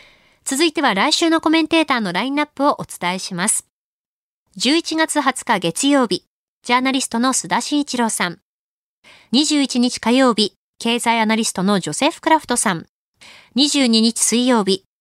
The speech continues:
数量政策学者の高橋洋一さん。二十三日木曜日、戦略科学者の中川浩二さん。二十四日金曜日、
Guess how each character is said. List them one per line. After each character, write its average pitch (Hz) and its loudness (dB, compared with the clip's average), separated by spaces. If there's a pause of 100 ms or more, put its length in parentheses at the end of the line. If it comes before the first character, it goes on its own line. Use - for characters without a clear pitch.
(120)
数 311 0
量 320 0
政 311 -2
策 302 -2
学 294 -2
者 254 -4
の 277 0
高 254 -2 (120)
橋 175 -6
洋 175 0
一 - -4
さ 196 -2
ん。 170 -12 (680)
二 269 4
十 269 0
三 247 2
日 196 0
木 160 -2
曜 214 4
日、 156 -4 (300)
戦 233 -2
略 240 -4
科 240 -6
学 240 0
者 196 0
の 214 2
中 180 -4
川 311 2
浩 214 -2
二 190 -4
さ 175 -2
ん。 - -14 (560)
二 269 2
十 269 0
四 233 0
日 233 -2
金 247 0
曜 240 0
日、 180 -4